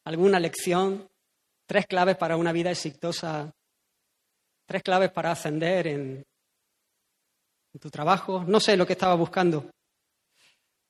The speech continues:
Pero el Señor fue claro, fue directo. Dice, respondiendo Jesús le dijo, "De cierto, de cierto te digo, el que no naciere de nuevo, no puede ver el reino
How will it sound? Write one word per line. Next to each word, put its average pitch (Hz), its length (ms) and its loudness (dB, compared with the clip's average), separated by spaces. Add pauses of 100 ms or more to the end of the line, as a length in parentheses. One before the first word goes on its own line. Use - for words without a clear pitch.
(120)
Pero 170 200 0
el 160 120 0
Señor 185 720 4 (720)
fue - 360 -6
claro, 170 400 2
fue 190 260 -2
directo. 185 480 0
Dice, 170 260 -6
respondiendo 175 680 -2
Jesús 190 280 -6
le 175 100 -4
dijo, 160 200 -6
"De 156 100 -8
cierto, 202 460 -10 (380)
de 139 120 -10
cierto 185 520 -6 (100)
te 165 120 -10
digo, 131 300 -12 (960)
el 165 140 -6
que 160 140 -10
no 196 600 -4
naciere 180 680 -10 (140)
de 170 220 -12
nuevo, 139 380 -10 (680)
no 175 260 -8 (240)
puede 139 500 -12 (240)
ver 135 480 -12 (720)
el 139 120 -10
reino 131 640 -6